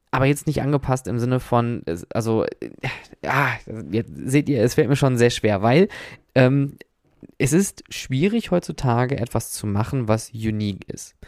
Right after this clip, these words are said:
weil es natürlich eine große Masse an Menschen gibt, die jeden Tag irgendwie Millionen unique, einmalige Sachen kreieren. Und ihr solltet euch die Arbeit zumindest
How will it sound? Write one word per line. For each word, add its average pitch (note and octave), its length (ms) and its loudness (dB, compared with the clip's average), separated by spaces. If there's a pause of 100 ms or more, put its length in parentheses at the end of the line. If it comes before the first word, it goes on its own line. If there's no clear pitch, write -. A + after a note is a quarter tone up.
(280)
weil A2 220 4
es - 320 0
natürlich A#2+ 420 2
eine A#2 140 0
große D#3+ 840 4 (100)
Masse A2+ 500 -2
an A2 320 0
Menschen D#3 440 0
gibt, C#3+ 200 2 (400)
die D#3 380 0 (140)
jeden D3 420 2
Tag B2 460 2
irgendwie A#2+ 480 4
Millionen A#2 760 4 (140)
unique, C#3 680 0
einmalige A2+ 580 -2
Sachen G2+ 280 -4
kreieren. - 500 -8 (560)
Und A#2+ 280 2
ihr B2+ 120 4
solltet C#3 380 4
euch D3 120 2
die - 200 -8
Arbeit D3 420 0
zumindest A#2+ 640 -2